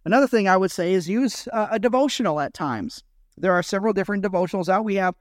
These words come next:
two that are on our back table, the Welcome Center, such as Our Daily Bread and Days of Praise, and there's others out there as well. I, throughout the year, I will use a different devotion myself. And, uh, what I like to call this is spiritual trail mix.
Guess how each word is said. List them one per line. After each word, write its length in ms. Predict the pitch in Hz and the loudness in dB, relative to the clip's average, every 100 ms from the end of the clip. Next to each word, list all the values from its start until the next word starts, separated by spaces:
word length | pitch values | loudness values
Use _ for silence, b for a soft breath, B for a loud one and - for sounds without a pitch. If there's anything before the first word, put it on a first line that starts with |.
| _ _ | _ _
two 220 | - 247 | -2 0
that 160 | 240 185 | 2 2
are 120 | 170 | 0
on 140 | 175 | 0
our 120 | 180 170 | 0 -2
back 280 | 175 156 | -2 -4
table, 340 | - 208 208 151 | -2 -2 0 -2
the 80 | 147 | 2
Welcome 320 | 170 220 214 | 0 0 -4
Center, 380 | - 151 202 - _ _ | -2 -2 -2 -4 _ _
such 220 | - 160 | -6 -2
as 100 | 165 | 0
Our 160 | 170 175 | 2 2
Daily 260 | 175 180 | 2 0
Bread 320 | 175 170 185 202 | 0 0 0 -2
and 320 | 165 175 165 | -4 -4 -4
Days 280 | 143 151 151 | -2 -2 -4
of 80 | 131 | -4
Praise, 280 | 160 202 | -2 -2
and 120 | 262 277 | 0 0
there's 160 | 247 | 2
others 260 | 208 208 190 | 2 0 0
out 200 | 165 160 | -2 -2
there 120 | 170 | -4
as 100 | 147 | -2
well. 300 | 156 160 202 - | -2 0 -2 -2
I, 320 | 180 226 196 _ | 0 0 -2 _
throughout 260 | - 202 214 | -2 0 0
the 80 | 202 | 0
year, 220 | 202 202 | 0 2
I 80 | 165 | 4
will 160 | 180 | 4
use 180 | 175 170 | 2 0
a 60 | 160 | 0
different 340 | 156 165 143 | -2 -2 -4
devotion 380 | 139 139 147 143 | -4 -6 -4 -2
myself. 440 | 131 - 233 190 - _ _ _ _ | -4 0 0 0 -2 _ _ _ _
And, 300 | 202 185 185 | -4 -2 2
uh, 140 | 180 160 | 2 2
what 160 | 185 | 2
I 80 | 247 | 2
like 160 | 302 233 | 2 -2
to 80 | |
call 260 | - 185 175 | -2 -2 0
this 220 | 180 170 | -2 -4
is 260 | - 160 151 | -2 -2 -2
spiritual 520 | - 202 214 - 185 | -6 -4 -4 -2 -4
trail 340 | - 180 165 | -2 -2 0
mix. 400 | 139 107 - - | -2 -4 -12 -18